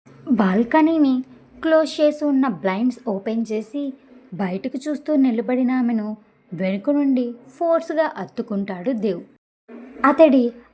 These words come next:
అనుకోని తాకిడికి తడబడుతూ చేతితో పట్టుకొని తాగుతున్న పాల గ్లాసులోని పాలు ఆమెపై ఒలికిపోతాయి.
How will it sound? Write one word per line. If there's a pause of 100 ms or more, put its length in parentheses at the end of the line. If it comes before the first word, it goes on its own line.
అనుకోని
తాకిడికి
తడబడుతూ (480)
చేతితో
పట్టుకొని
తాగుతున్న
పాల
గ్లాసులోని
పాలు (460)
ఆమెపై (420)
ఒలికిపోతాయి.